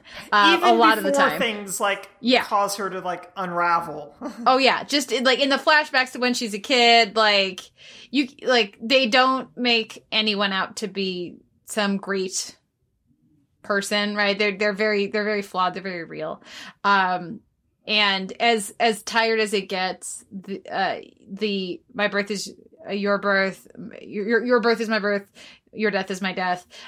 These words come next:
Speaker 1: um, does actually, like, it goes around, right? Like, which is the slogan that Arabella has for her and, and Terry, um, and also Kwame, but specifically for Terry. And they, like,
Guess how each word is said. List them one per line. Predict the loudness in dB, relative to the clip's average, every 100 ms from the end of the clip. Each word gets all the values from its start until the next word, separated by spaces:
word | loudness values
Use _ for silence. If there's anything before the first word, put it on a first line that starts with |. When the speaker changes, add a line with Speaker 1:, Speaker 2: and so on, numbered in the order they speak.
| -2
Speaker 1:
um, | 2 4 2 -2
does | 4 4 6
actually, | 4 2 2 4 6
like, | 4 2
it | 2
goes | 6 6 4
around, | 2 2 2 2 2 2 0 -2
right? | 2 4 2 0
Like, | 2 2
which | 0 -4
is | -4
the | -4
slogan | -6 -8 0 2 4 2 2
that | 0 0 0
Arabella | 0 0 2 2 2
has | 2 2 0 -4 -8
for | -4 -2
her | 0 -2 -2
and, | -6 -10 -10
and | -10 -10
Terry, | -6 -4 -4 -8 -12 -20 -20 -6
um, | 0 2 2 -2 0
and | 4
also | 4 2 -2
Kwame, | 0 -2 -4 -8
but | -6 -6 -8
specifically | -12 -8 -6 -4 -6
for | -10
Terry. | -12 -10 -10 -12 -20 -12 0
And | 4 4 2 -2 -8
they, | -4 2 4 4 2
like, | 0 0